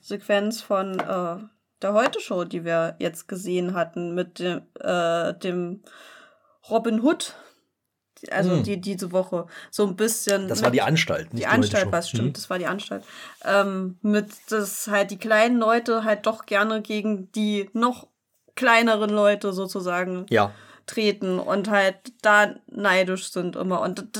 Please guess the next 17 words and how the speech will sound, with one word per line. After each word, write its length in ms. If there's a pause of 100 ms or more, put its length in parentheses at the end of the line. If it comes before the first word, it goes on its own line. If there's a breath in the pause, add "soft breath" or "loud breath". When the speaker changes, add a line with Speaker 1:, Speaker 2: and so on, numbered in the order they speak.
Speaker 1:
d-, 100
das 260
bedient 600
dieses 300
Narrativ 800
halt 260
von, 380 (280 loud breath)
ja, 200
aber 160
die 160
gehen 240
ja 100
nicht 240
genug 280
arbeiten. 840 (300)
Speaker 2:
Das 160
stimmt, 380